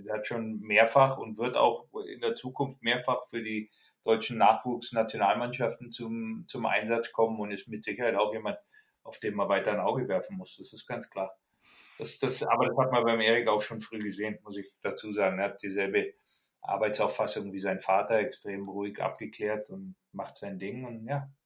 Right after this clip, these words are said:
macht, hat, hab, hab, bin, wie gesagt, hab ihn natürlich aufgrund unserer Situation öfter gesehen letztes Jahr und das ist genauso,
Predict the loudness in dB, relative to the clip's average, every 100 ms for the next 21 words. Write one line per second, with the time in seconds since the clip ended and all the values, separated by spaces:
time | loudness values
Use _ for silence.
0 | -4 -4 4 4 8 6 6 6 6 2
1 | -4 -4 -4 -4 -2 0 0 0 -2 -4
2 | -2 0 2 2 0 0 -2 -2 -2 -4
3 | -4 -4 -2 0 -2 -4 _ -20 _ 6
4 | 8 12 12 12 12 10 10 6 6 2
5 | 10 12 12 8 -2 -10 _ _ _ _
6 | -10 -8 -2 4 10 10 8 4 2 -2